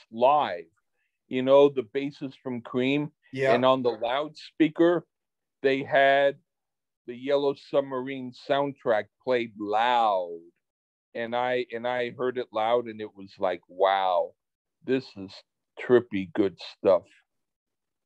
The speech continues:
Speaker 2: Phil Collins was an extra in the Hard Day's Night movie.
Speaker 1: Oh, okay. I, I,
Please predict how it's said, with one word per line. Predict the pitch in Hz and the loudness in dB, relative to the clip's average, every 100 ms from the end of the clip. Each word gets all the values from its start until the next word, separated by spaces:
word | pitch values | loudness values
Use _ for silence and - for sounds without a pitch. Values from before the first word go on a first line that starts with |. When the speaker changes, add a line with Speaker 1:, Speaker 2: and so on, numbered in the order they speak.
| _ _ _ _ _ _ _ _ _ _ - | _ _ _ _ _ _ _ _ _ _ 0
Speaker 2:
Phil | 208 226 | 2 2
Collins | 220 226 226 196 | 4 4 4 2
was | 208 196 | 0 0
an | 175 - | -2 -2
extra | 196 202 - 175 156 151 | -4 -4 -10 -2 -2 -2
in | 165 160 | -4 -4
the | 151 | -4
Hard | 131 165 160 151 | -2 0 0 -2
Day's | 143 143 135 | -6 -6 -6
Night | 156 151 - | -6 -6 -6
movie. | 123 107 107 _ _ _ - - _ _ _ _ _ _ _ - | -8 -8 -16 _ _ _ -20 -20 _ _ _ _ _ _ _ 2
Speaker 1:
Oh, | 127 110 85 - _ _ _ _ _ _ _ | 6 6 4 0 _ _ _ _ _ _ _
okay. | 131 127 - 113 117 | 2 2 0 -4 -2
I, | 131 139 139 _ _ _ _ _ _ _ _ _ _ _ _ _ | 0 0 -2 _ _ _ _ _ _ _ _ _ _ _ _ _
I, | 202 226 202 190 170 | -16 -8 -4 -2 -2